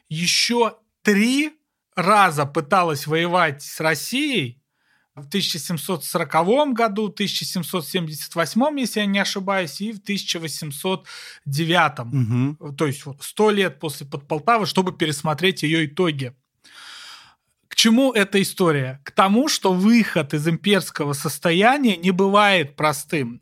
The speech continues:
Speaker 1: И Франция начала терять свои позиции, вот начиная буквально с Великой Французской революции, да, то есть британцам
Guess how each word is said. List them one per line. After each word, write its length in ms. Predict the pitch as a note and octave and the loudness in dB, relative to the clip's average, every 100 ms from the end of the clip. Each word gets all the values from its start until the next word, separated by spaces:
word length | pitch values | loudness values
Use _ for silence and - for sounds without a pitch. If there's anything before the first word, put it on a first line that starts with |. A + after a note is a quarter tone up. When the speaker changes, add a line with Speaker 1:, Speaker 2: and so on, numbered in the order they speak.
| _ - | _ -2
Speaker 1:
И 520 | F3+ F#3+ G3 F#3 F3 _ | 2 4 4 2 0 _
Франция 880 | - - G3+ C4+ E4+ - F#3+ C3 A#2+ _ _ - - _ - | -8 0 2 2 0 -2 -2 -2 -6 _ _ -20 -20 _ -2
начала 520 | F3+ F3 G3+ G#3+ G3 | -2 0 0 2 0
терять 420 | C#3+ F#3+ F#3+ F3 | 0 2 2 0
свои 240 | - F3+ F3+ | -2 0 2
позиции, 580 | F#3+ F#3 A#3 D#4 - | 0 0 -2 -4 -6
вот 180 | F3 F3+ | -6 -4
начиная 520 | F#3 E3+ G3 A3+ C4 | -4 -2 0 2 0
буквально 500 | F3+ D#3 F3+ A3+ A#3+ | -2 -4 2 2 2
с 140 | F3 D#3+ | -4 -4
Великой 320 | E3+ D#3+ D3 | -6 -4 -6
Французской 720 | C#3 D3+ C#3+ D#3+ C#3+ - D3 | -4 -4 -2 -4 -6 -4 -4
революции, 800 | D3+ D#3+ F3 F3+ C#3+ - C3+ C3 | 0 0 2 -2 -4 -10 -10 -8
да, 340 | C3 D#3+ G#3+ | -2 0 2
то 200 | G#3+ D#3+ | 0 -4
есть 180 | C#3+ C3+ | -4 -4
британцам 720 | C3 D#3+ C#3+ F3+ D#3+ - B2 | -6 -6 0 0 0 -8 -12